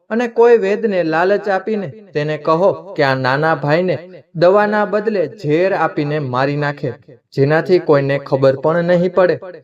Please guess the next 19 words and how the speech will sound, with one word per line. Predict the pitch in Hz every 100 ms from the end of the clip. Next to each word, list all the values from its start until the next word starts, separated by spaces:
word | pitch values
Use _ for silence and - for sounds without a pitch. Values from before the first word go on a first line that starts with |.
| _ -
અને | 175 214 147 196
આપણા | 170 190 240 233
સગા | 208 196 214 208
સંબંધીઓ | 208 190 190 185 185
પણ | 180 190
આપણા | 175 156 165 170
પર | - 175
શક | - 151 135 143
નહીં | 139 147 147
કરે. | 156 139 165 147 - _
બધા | 131 131 147 151
લોકો | 147 151 156
કહેશે, | 151 156 156 165 - - 143 -
'આ | 202
બીમાર | 196 196 214 233 220
હતો | 202 214 147 - - 135
અને | 131 135
બીમારીના | 135 147 160 151 156 156
કારણે | 156 165 180